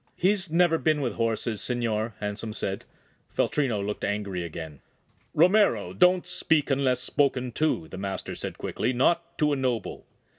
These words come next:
As the two teens tied the horse up, Lincoln looked fearful as he tried to stay away from the huge hooves.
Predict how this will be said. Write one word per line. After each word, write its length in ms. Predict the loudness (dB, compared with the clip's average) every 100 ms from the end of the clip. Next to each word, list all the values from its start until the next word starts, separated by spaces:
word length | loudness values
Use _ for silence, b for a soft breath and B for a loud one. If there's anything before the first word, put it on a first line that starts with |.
| b b
As 140 | -2
the 100 | -2
two 200 | 0 -2
teens 380 | 0 -2 -2 -4
tied 300 | 0 0 2
the 100 | 0
horse 300 | 2 0 2
up, 240 | 0 0 _ b b b
Lincoln 400 | 0 0 -2 -2
looked 180 | -2 -2
fearful 520 | 2 2 2 -2 -2
as 80 | -4
he 80 | -2
tried 340 | 0 0 0
to 60 | -4
stay 240 | 0 0
away 340 | 2 0 0
from 220 | -2 -6 -6
the 80 |
huge 400 | -6 -2 -2 -4
hooves. 500 | -2 -2 -2 -6 -12